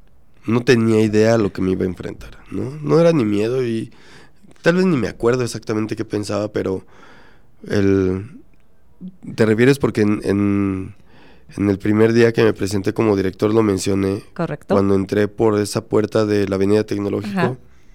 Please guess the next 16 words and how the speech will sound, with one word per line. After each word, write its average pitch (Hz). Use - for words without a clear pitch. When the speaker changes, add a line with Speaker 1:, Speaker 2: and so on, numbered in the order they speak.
Speaker 1:
en 90
ese 98
pasillo 110
ro-, 98
sombreado 104
por 101
árboles, 117
no 104
sabía 113
a 113
lo 110
que 101
me 92
estaba 104
enfrentando, 95
¿no? -